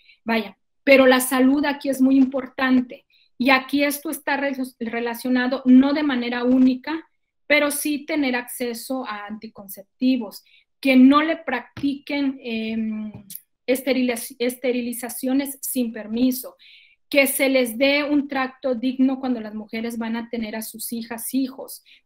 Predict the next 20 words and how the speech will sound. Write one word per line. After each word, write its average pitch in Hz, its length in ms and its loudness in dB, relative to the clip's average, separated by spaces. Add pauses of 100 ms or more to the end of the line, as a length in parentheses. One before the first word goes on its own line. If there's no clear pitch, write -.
Todo 320 340 2
esto 285 420 -4
entra 254 440 0
dentro 226 360 -6
de 202 80 -14
la 202 140 -12
salud. 254 520 0 (520)
Eh, 240 520 2
ahorita 269 460 0
las 262 220 -4
estadísticas 254 680 -6
que 254 100 -2
nos 247 180 2
dicen 247 260 -4
con 254 120 -6
la 226 140 -8
pandemia, 226 600 -2
muchas 254 340 0
mujeres 262 680 0 (180)
embarazadas 233 920 -4